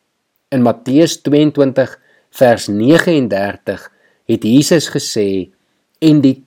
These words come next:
tweede gebod wat hiermee gelyk staan, is jy moet jou naaste lief hê, soos jouself." Deel van ons aanbidding aan God is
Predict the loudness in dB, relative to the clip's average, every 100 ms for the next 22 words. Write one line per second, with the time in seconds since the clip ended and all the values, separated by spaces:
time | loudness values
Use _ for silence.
0 | _ -4 2 4 4 2 -2 -6 -6 -8
1 | -16 _ _ _ -4 -4 -4 0 4 4
2 | 4 2 0 -4 0 2 2 -2 -10 -6
3 | -6 -8 -16 -20 _ _ _ _ -8 -6
4 | -2 -2 -2 -6 -6 -4 -2 2 2 0
5 | -4 -4 -4 -6 -10 -12 -14 -16 -20 _
6 | _ _ _ -14 -8 -4 -2 -2 -6 -18
7 | _ _ -10 -10 -10 -10 -8 -8 -12 -20
8 | _ _ _ _ _ _ _ _ _ _
9 | _ -4 4 6 6 2 -2 -2 -4 -6
10 | -6 -4 0 2 2 -2 -8 -12 -10 -6
11 | -6 _ _ _ _ -4 -4